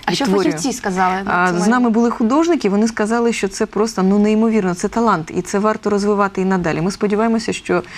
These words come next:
Speaker 2: наша маленька учасниця знайде себе в майбутньому житті саме в цій діяльності, в художній. От, е, і що от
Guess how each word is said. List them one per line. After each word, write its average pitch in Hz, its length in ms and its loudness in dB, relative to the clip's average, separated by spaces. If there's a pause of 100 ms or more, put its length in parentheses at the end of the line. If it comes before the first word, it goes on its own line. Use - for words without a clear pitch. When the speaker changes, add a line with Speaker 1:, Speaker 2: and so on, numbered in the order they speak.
(400)
Speaker 2:
наша 175 560 -2 (120)
маленька 170 520 0
учасниця 180 720 -2
знайде 180 360 0
себе 170 300 0
в 156 80 -2
майбутньому 170 500 0
житті 185 260 0
саме 170 300 -2
в 165 80 -8
цій - 160 -2
діяльності, 156 520 -2
в - 60 -12
художній. 185 520 -2 (520)
От, 180 220 -10
е, 160 360 -2 (120)
і 196 60 0
що 233 360 0
от 185 120 -2